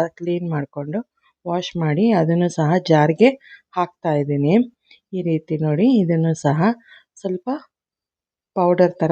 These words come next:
ಪೇಸ್ಟ್ ಥರ ಮಾಡ್ಕೊಬೇಕು. ತುಂಬ ಫೈನ್ ಪೇಸ್ಟ್ ಬೇಡ. ಒಂದೆರಡು ಕಡ್ಡಿ ಆಗಷ್ಟು ಕರಿಬೇವಿನ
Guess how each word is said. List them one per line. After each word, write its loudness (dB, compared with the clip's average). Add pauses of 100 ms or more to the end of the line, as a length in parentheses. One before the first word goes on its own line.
(160)
ಪೇಸ್ಟ್ 2
ಥರ 0
ಮಾಡ್ಕೊಬೇಕು. -4 (280)
ತುಂಬ -2
ಫೈನ್ 4
ಪೇಸ್ಟ್ 2
ಬೇಡ. 2 (300)
ಒಂದೆರಡು 4
ಕಡ್ಡಿ 0
ಆಗಷ್ಟು 0 (260)
ಕರಿಬೇವಿನ 4